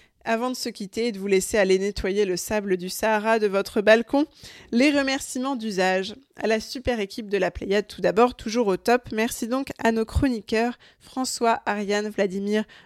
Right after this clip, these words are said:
Aurélie et Chérine, notre chroniqueuse invitée aujourd'hui. Merci aussi à notre Master Chief, Thibaut, et à Calden pour son aide sur la communication de la Pléiade. Et on embrasse aussi bien fort Simon,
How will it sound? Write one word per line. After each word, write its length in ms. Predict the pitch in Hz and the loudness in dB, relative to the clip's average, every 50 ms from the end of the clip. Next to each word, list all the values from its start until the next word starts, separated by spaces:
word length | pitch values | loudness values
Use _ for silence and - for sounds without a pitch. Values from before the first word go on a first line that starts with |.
| _ - | _ 2
Aurélie 520 | - 226 220 208 196 185 208 214 - - | 4 4 4 4 2 0 -2 -6 -6 -2
et 140 | - - 214 | 2 2 2
Chérine, 480 | 202 - - 196 190 185 185 196 202 196 | 2 2 -2 0 0 0 0 0 0 0
notre 260 | 185 190 - - 196 | -2 -4 -2 -4 -4
chroniqueuse 560 | 185 - - 202 190 190 180 - 226 226 202 | -4 0 -2 -2 -2 -2 0 4 4 4 4
invitée 440 | 202 185 185 180 180 - - 240 - - | 4 0 -2 -4 -6 -2 -2 -2 2 4
aujourd'hui. 540 | 220 240 220 226 226 214 202 196 196 202 - - - - - - - - _ _ - | 4 4 6 6 6 6 4 0 -2 -8 -8 -12 -20 -20 -20 -20 -20 -20 _ _ -6
Merci 320 | 208 202 202 - - 180 | -4 -4 -4 -4 -4 -4
aussi 260 | 170 160 - - 196 | -2 -2 -2 -2 0
à 60 | 175 170 | 0 0
notre 240 | 170 165 - - 175 | -2 -6 -6 -8 -6
Master 360 | 175 175 175 - - 202 220 - | -6 -6 -6 -4 -4 -4 -4 -4
Chief, 380 | - - - 392 - - - | -6 -2 -2 -2 -4 -4 -16
Thibaut, 380 | _ - - 208 208 294 381 _ _ _ - | _ -10 -8 -2 -2 -2 -2 _ _ _ 2
et 80 | 196 175 | 2 4
à 80 | 185 | 4
Calden 440 | - - 202 196 185 214 220 220 226 | 2 2 0 0 4 4 2 2 2
pour 140 | 214 214 202 | -2 -6 -6
son 200 | - - 196 185 | -6 -6 -4 -2
aide 160 | 196 208 214 | -2 -2 -2
sur 160 | - - - 180 | -4 -6 -6 -4
la 100 | 175 185 | -6 -6
communication 680 | - - 185 185 190 185 - 190 185 185 - - 254 240 | -6 -6 -8 -6 -6 -6 -4 -4 -4 -4 -6 -8 -8 -4
de 120 | 220 240 | 0 4
la 140 | 240 214 185 | 4 4 4
Pléiade. 540 | - - 175 165 175 175 208 247 226 269 - _ _ _ _ _ - | 2 0 -6 -2 0 2 2 2 0 -2 -8 _ _ _ _ _ -4
Et 80 | 240 277 | -2 -2
on 120 | 262 247 | -2 0
embrasse 400 | 247 240 233 247 269 277 269 - | -2 -2 0 0 0 0 0 -2
aussi 340 | - - - - - 254 254 _ - - - _ _ 226 | -6 -6 -6 -4 -6 -6 -6 _ -14 -20 -20 _ _ -2
bien 180 | 214 240 247 | -2 0 0
fort 320 | 254 - - 254 247 269 - | -2 -4 -4 -2 -2 -2 -4
Simon, 400 | - - - 240 202 185 190 | -8 -8 -6 -4 -4 -4 -6